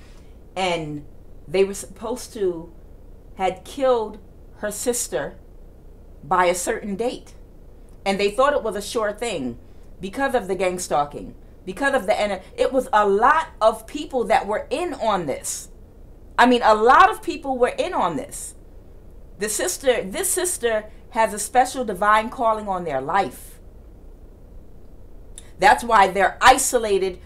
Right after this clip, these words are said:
from the world and family and everyone,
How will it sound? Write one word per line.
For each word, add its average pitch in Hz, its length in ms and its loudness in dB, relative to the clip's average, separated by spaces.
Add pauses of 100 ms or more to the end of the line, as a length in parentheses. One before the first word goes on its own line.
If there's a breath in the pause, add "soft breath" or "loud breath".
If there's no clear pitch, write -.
(140 soft breath)
from 170 560 2 (340)
the 165 160 0
world 190 540 6 (640)
and 180 160 -2
family 214 440 0
and 165 160 2
everyone, 190 540 -2